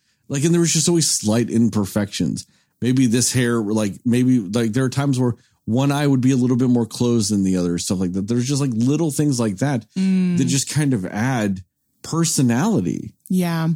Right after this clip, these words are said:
Speaker 1: that a lot of other things wouldn't always, you know, take that into account. They'd just be like, "No, make it look flawless the whole movie."
Speaker 2: Yep.
Speaker 1: Plus, there are so many, like, little just visual gags just throughout the whole movie. Like,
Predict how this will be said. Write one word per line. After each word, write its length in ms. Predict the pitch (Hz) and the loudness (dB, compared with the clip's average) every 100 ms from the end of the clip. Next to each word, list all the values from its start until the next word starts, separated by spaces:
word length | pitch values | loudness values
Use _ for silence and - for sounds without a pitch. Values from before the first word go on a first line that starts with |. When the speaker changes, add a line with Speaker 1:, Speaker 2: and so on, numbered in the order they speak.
| - _ _ | -6 _ _
Speaker 1:
that 180 | - 143 | -4 0
a 40 | 135 | 0
lot 280 | 135 175 | 0 0
of 120 | 180 151 | 0 0
other 200 | 156 131 | 0 0
things 340 | 165 156 107 | 2 0 0
wouldn't 380 | 110 135 147 - | 0 0 0 -2
always, 760 | 123 123 123 127 127 113 - - _ _ _ _ - | 0 0 2 2 2 0 -2 -8 _ _ _ _ -4
you 160 | 123 | 0
know, 260 | 127 120 110 _ _ _ _ 113 | 2 0 -4 _ _ _ _ -8
take 300 | - 160 160 | -2 -2 0
that 200 | 131 160 | -2 0
into 300 | 170 160 - 147 | 0 0 0 -2
account. 480 | 127 175 214 87 | -2 0 0 0
They'd 140 | 104 107 | 0 0
just 220 | 107 - | 0 0
be 100 | 113 | 0
like, 160 | 107 95 | 2 2
"No, 200 | 147 131 | 2 4
make 260 | 127 123 | 2 2
it 160 | 117 - | -4 0
look 240 | 127 101 | 0 0
flawless 480 | - 120 110 95 85 | -2 -2 0 0 -2
the 80 | 92 | -2
whole 160 | 87 87 | -2 0
movie." 360 | 85 52 - - _ _ | -2 -4 -10 -14 _ _
Speaker 2:
Yep. 280 | 180 170 165 | -6 -4 -2
Speaker 1:
Plus, 280 | 254 339 - _ _ | 0 -2 -2 _ _
there 160 | 202 320 | 0 0
are 40 | |
so 180 | 302 240 | 2 2
many, 160 | 240 214 | 4 4
like, 180 | 180 | 2
little 240 | 127 151 139 | 2 2 2
just 200 | 117 110 | 0 -2
visual 520 | 107 120 127 120 110 | -2 0 2 2 -2
gags 540 | 90 101 98 92 82 - | -2 -2 -2 -4 -6 -6
just 260 | 92 175 | -4 -4
throughout 300 | - 208 110 | -2 -2 -2
the 60 | - | -6
whole 360 | - - 120 110 | -8 -4 0 2
movie. 360 | 107 113 95 | 2 2 0
Like, 260 | 90 87 | 0 -2